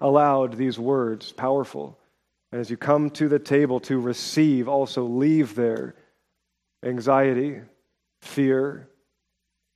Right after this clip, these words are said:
Thank Jesus that the healing is accomplished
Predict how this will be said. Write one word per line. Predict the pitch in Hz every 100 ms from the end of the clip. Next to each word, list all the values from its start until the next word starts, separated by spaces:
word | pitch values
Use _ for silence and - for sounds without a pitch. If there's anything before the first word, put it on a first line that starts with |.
| _ _ _
Thank | 139 127
Jesus | 104 135 135 127 113
that | 123
the | 127
healing | 110 110 151 143 147
is | 139 110
accomplished | - - - - 139 135 131 143 - -